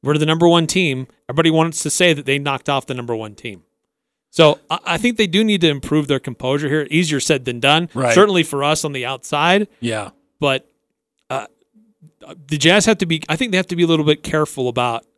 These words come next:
Speaker 1: how they approach, how they handle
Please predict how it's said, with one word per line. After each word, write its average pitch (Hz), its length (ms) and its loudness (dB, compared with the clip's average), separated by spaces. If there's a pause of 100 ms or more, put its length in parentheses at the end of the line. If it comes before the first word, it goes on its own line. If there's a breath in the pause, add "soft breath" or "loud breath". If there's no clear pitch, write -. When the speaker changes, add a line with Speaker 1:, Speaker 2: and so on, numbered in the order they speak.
(140)
Speaker 1:
how 175 260 2
they 160 160 2
approach, 143 600 0 (320)
how 165 180 0
they 165 120 2
handle 135 540 -4